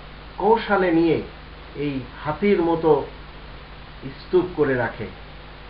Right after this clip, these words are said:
এই সমাজের পাপা ঠাকুর, এই ফাদার, এরা সবাই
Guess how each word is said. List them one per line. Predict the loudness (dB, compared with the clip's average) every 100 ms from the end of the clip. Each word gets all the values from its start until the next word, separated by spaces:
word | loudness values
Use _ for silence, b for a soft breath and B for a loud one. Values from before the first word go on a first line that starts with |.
| -18 -18 -18 -18 -18 -18 -14 0
এই | 0
সমাজের | 2 2 4 6 4 4
পাপা | 2 4 2
ঠাকুর, | 2 -4 0 0 0 -8 -16 -2
এই | 2 2 0
ফাদার, | 0 2 4 2 0 -10 -18 -18 -12
এরা | -6 -4 -4 -4
সবাই | -4 2 4 2